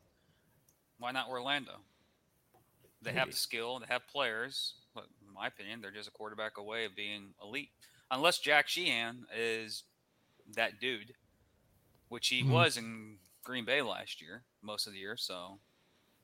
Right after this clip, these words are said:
Speaker 1: maybe translates. But yeah, all of our playoffs are unique. It's one thing about the N A L. You can have a bad season, ninety-nine percent through the year,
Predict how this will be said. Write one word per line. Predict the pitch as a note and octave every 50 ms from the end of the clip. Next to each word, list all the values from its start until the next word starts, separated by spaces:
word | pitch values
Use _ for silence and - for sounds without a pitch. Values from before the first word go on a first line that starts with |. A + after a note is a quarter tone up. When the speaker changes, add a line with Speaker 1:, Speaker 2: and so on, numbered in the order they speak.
| _ _ _ _ _ -
Speaker 1:
maybe | B2 C3 C3+ C#3
translates. | - C#3+ D3 D3+ D#3 B2+ G#2 F#2+ F2 -
But | - - A#2 B2
yeah, | C#3+ C#3 B2+ A#2+
all | G2+ B2 D3 E3+
of | F3+ E3+
our | D#3 C#3
playoffs | - - B2 B2+ B2+ A#2+ A#2 - G#2+
are | G2+ G2 G2 G2 G2 - -
unique. | A2 G#2 G2 G2+ A2 B2+ - - - - - - - -
It's | - -
one | - G#3+ G3+
thing | - G#3+ G3+ F#3 F3+
about | D#3+ E3 D#3 D3+ C#3 - - - -
the | A#2+ B2+ B2+
N | C3 B2
A | A#2 A2+ A2
L. | A#2 B2 A#2+ G#2+ G2+ G#2 - _ _ _ _ _ _ _ _
You | - A#2+ C#3+
can | - D3 C3
have | B2 C3+ A2+ A2+
a | G#2+
bad | F#2+ A2 A#2 A#2 A2+ -
season, | - - A2+ A2+ A2+ G#2 F#2+ F#2+ F#2 _ _ _ -
ninety-nine | G2+ G#2 A2 A2+ A2 G2+ - - G2+ - - - B2 A#2+ A#2
percent | - A#2 - B2+ A#2 -
through | A2+ A2 G#2+
the | G#2 G2 F2+ F2 _ _ _ -
year, | A#2 A#2 A#2 G#2 F#2+